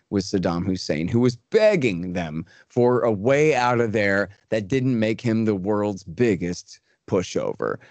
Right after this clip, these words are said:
right? He just needed to save a little bit of face. If he betrayed that much weakness, he'd be killed and overthrown in a coup, uh, by his own regime, or at least that was a real risk that he was running. And that was the American government's assessment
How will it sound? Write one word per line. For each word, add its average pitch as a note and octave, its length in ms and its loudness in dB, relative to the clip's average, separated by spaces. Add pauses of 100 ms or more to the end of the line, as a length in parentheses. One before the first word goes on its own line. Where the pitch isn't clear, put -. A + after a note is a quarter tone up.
(100)
right? A2+ 260 2
He B2 100 2
just C3+ 260 -6
needed C#3 300 2
to A#2+ 120 -2 (160)
save A2 360 -2
a G2+ 100 -6
little C3 380 -2
bit A2 260 0
of G2 120 -6 (100)
face. E2 360 -8 (280)
If A2 120 -4
he C3+ 140 2
betrayed C3 520 -2
that D#3+ 200 0
much A#2+ 260 -4
weakness, G#2+ 600 -6
he'd C#3+ 280 -6
be D3 160 -4
killed D#3+ 420 -2
and C#3 120 0
overthrown C#3+ 500 -2
in D3 100 0
a C#3+ 60 0
coup, E3 360 -4 (640)
uh, A#2 120 0
by B2+ 220 -2
his C3 180 -2
own C3+ 320 -2 (200)
regime, A#2+ 460 -4
or F#2 80 -6
at E2 60 -6
least A#2+ 220 -2
that C3 160 0
was B2+ 140 -2
a A2+ 60 -4
real A#2 220 0
risk C3 280 -2
that B2 100 0
he A#2 80 0
was G#2+ 160 -4
running. C3 320 0
And A2+ 100 0
that C#3 120 0
was C3+ 120 -4
the B2+ 100 0
American B2+ 440 0
government's C#3+ 440 -4
assessment A2 580 -6